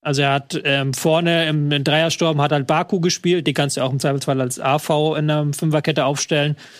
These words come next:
Hinten in der Abwehr hat er halt die drei, ähm, abwehrspieligsten Abwehrspieler aufgestellt.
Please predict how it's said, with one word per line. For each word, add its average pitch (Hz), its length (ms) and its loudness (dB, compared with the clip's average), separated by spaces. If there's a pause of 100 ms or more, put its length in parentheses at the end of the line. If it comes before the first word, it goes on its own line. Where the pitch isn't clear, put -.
(220)
Hinten 160 300 2
in 143 80 2
der 139 100 2
Abwehr 147 380 0
hat 151 100 2
er 147 140 2
halt 143 200 0
die 143 100 -2
drei, 143 500 2
ähm, 131 760 -4 (460)
abwehrspieligsten 151 760 -2
Abwehrspieler 170 580 0
aufgestellt. 185 500 -2